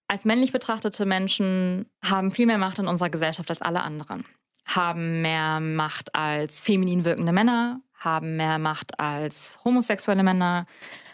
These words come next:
haben mehr Macht als nicht weiße Männer und haben mehr Macht als alle Arten von Frauen.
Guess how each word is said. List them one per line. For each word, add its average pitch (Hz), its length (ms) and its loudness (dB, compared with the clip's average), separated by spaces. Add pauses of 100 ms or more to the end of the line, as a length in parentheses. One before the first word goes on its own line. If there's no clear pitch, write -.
(140)
haben 165 380 0
mehr 160 160 0
Macht 151 460 -4
als - 560 -4
nicht 156 240 2
weiße 226 300 2
Männer 196 540 2 (140)
und 240 200 4
haben 160 200 0
mehr 160 120 0
Macht 156 360 -4
als 156 300 -2
alle 196 160 0
Arten - 200 -2
von 147 120 -8
Frauen. - 320 -8